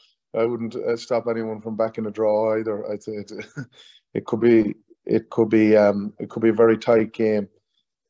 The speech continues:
Jesus, hard call it. It's, it's, it's, it's hard call that game. In fairness to Barna, they go, they, they seem to be going well, and they had a great, they, they had a, they had a very good league.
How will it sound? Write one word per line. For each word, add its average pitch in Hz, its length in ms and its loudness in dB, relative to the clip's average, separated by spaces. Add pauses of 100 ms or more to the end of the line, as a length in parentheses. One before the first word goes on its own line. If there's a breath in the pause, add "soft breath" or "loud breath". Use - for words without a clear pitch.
(160)
Jesus, 104 340 -4
hard 107 260 2
call 107 300 4
it. 98 140 -10
It's, - 340 -16
it's, - 180 -10
it's, - 220 -6
it's - 180 -10
hard 110 260 4
call 110 220 6
that 107 160 0
game. 107 180 0
In 104 60 -2
fairness 120 360 2
to 110 60 -10
Barna, 117 440 2 (340)
they 104 80 -12
go, 110 240 0
they, 107 320 -4
they 107 120 -8
seem 113 240 -4
to 107 100 -10
be 110 60 -4
going 110 280 4
well, 110 220 4
and 107 100 0
they 104 60 0
had 101 80 -6
a - 20 -6
great, 107 300 0 (240)
they, 110 160 0
they 107 160 -6
had 104 100 -4
a, 104 80 -6 (100)
they 98 200 -8
had 107 80 -4
a 104 40 0
very 110 240 0
good 107 200 -4
league. 107 340 -6